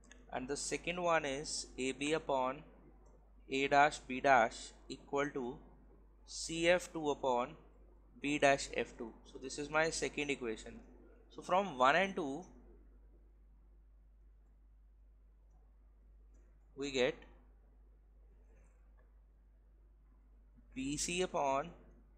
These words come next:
P dash C is equals to C F two upon V dash F two। Okay, so now we are about to apply sign conventions। अब हमारी साइन कन्वेंशंस क्या कहती हैं कि हमने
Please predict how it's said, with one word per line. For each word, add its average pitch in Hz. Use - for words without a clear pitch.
P 131
dash 156
C 139
is 131
equals 131
to 190
C 165
F 196
two 170
upon 143
V 139
dash 151
F 120
two। 113
Okay, -
so -
now 170
we 147
are 165
about 143
to 180
apply 156
sign 151
conventions। 151
अब 147
हमारी 180
साइन 175
कन्वेंशंस 196
क्या 190
कहती 165
हैं 180
कि 196
हमने 190